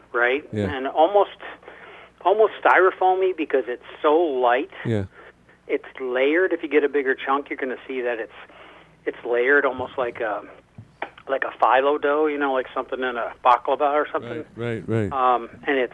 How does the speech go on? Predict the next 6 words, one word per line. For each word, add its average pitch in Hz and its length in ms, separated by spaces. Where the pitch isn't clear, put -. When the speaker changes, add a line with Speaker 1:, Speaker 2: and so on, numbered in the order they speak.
Speaker 1:
gold, 147 380
uh, 131 260
flaky. 143 400
Speaker 2:
Huh. 120 160
Speaker 1:
And 131 500
this 156 120